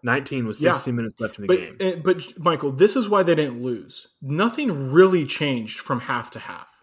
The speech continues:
Speaker 1: Yeah, they stopped making
Speaker 2: Rather,
Speaker 1: shots.
Speaker 2: Sanford's, Sanford's continued efforts started to pay off.
Speaker 1: No,
Speaker 2: It
Speaker 1: U T C
Speaker 2: wasn't like, it wasn't like the Chargers where
Speaker 1: U T C
Speaker 2: they
Speaker 1: was shooting sixty percent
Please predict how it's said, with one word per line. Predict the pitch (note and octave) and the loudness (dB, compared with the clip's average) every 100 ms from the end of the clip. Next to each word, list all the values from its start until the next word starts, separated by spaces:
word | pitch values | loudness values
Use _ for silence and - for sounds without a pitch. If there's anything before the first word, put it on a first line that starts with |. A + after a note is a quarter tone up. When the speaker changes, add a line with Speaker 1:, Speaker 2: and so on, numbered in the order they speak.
| - | -8
Speaker 1:
Yeah, | D3 D#3 | -2 0
they | A2+ | -2
stopped | A#2 C3 A2+ | 0 0 2
making | B2+ | 4
Speaker 2:
Rather, | E3 F#3+ | 6 8
Speaker 1:
shots. | E3+ A2+ | 6 4
Speaker 2:
Sanford's, | F3 G#3 A3+ A3+ E3+ - - _ | 2 2 0 -2 -2 -4 -6 _
Sanford's | D3 - G3 G3+ G#3 | -8 -4 -4 -4 -8
continued | - D3+ C#3+ F#3 F#3+ E3 - | -6 -6 -2 0 0 -2 -4
efforts | C#3 G#3 G#3 - | -4 -2 -4 -6
started | - D3+ D3+ D#3+ D#3 | -2 0 2 0 -4
to | C#3 | -6
pay | - B2 | -2 -4
off. | A2 G#2 _ _ | -4 -12 _ _
Speaker 1:
No, | D#3+ G#3+ | -4 0
Speaker 2:
It | B2+ | 0
Speaker 1:
U | C#3+ E3 | 2 0
T | |
C | E3 | 4
Speaker 2:
wasn't | G3 G3+ G#3 D3 | 4 4 2 2
like, | C#3+ D#3+ C#3 B2 - _ _ _ _ | 2 4 2 -2 -16 _ _ _ _
it | F3 | 0
wasn't | G3 A3 A#3 | 2 2 2
like | G#3+ G3+ | 0 -2
the | D3 | -6
Chargers | - - D3+ D#3 C3+ C3+ A#2+ | -6 0 4 4 2 -2 -2
where | A#2 C3 B2+ B2+ B2 _ _ - | 0 0 0 -2 -8 _ _ -8
Speaker 1:
U | C#3 F3 | -4 -2
T | F#3 | -2
C | F3+ D3 D#3 D3+ C#3 | 0 6 8 8 4
Speaker 2:
they | |
Speaker 1:
was | C#3 B2 - _ - | 0 -2 -4 _ -6
shooting | A#2 | -4
sixty | - - D3 - F3 | -4 -4 -4 -4 -6
percent | E3 D#3 - C#3+ B2 | -4 -6 -4 -4 -4